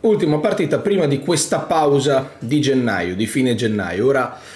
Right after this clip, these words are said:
abbiamo sette giorni per concludere il calciomercato, abbiamo sicuramente delle cose da fare sul calciomercato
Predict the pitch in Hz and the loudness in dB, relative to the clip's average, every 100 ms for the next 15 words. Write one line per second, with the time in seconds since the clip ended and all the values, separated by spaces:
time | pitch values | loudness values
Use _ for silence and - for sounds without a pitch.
0 | - - 120 127 131 131 117 - 196 - | -18 -8 -4 -2 2 2 2 -2 -2 0
1 | 160 208 208 214 208 170 139 123 127 135 | 2 4 4 2 0 -2 -2 -2 0 0
2 | 123 127 120 131 123 139 151 151 170 147 | 0 -2 -2 -2 -2 -2 -4 0 0 0
3 | - 123 117 117 123 143 127 135 139 123 | -4 -2 -2 -2 -2 0 2 2 0 -2
4 | 117 123 120 113 127 120 127 113 120 120 | -2 0 0 0 0 -2 -4 -4 -6 -4
5 | 117 104 127 - | -4 -2 -4 -2